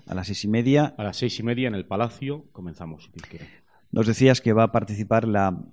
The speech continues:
Speaker 1: la Escuela Católica de, de nuestra diócesis. ¿De qué manera interviene, eh, el cole-, los colegios?
Speaker 2: Bueno, los colegios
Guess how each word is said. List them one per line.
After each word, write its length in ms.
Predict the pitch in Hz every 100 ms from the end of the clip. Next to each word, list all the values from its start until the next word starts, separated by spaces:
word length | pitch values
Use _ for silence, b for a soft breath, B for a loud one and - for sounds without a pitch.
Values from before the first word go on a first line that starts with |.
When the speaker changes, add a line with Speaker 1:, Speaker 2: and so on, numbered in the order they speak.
| - -
Speaker 1:
la 100 | 107
Escuela 260 | - 127
Católica 480 | 120 117 120 120 120
de, 280 | 104 101 - B B 101
de 240 | 101 104
nuestra 260 | 104 - 98
diócesis. 460 | - 101 92 - 107
¿De 100 | 113
qué 120 | 147
manera 480 | 113 107 101 92 -
interviene, 1000 | 123 117 104 113 107 98 92 98 101 101
eh, 140 | - -
el 120 | 98
cole-, 240 | 92 -
los 180 | - 98
colegios? 500 | - - - - - -
Speaker 2:
Bueno, 160 | 113
los 120 | 101 -
colegios 360 | 117 107 123